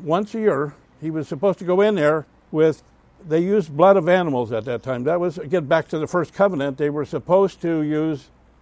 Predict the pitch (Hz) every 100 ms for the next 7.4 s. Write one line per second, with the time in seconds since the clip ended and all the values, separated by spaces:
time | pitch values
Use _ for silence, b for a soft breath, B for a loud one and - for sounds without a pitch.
0 | _ _ _ - 139 139 - 147 143 160
1 | 139 - 160 160 151 151 156 156 139 127
2 | 156 135 151 139 143 143 139 135 - _
3 | _ 143 139 139 147 160 143 - 147 139
4 | 151 147 139 127 _ _ 180 151 - 170
5 | 104 - _ _ _ _ _ _ _ _
6 | _ _ _ - 151 156 156 151 143 156
7 | 131 175 151 135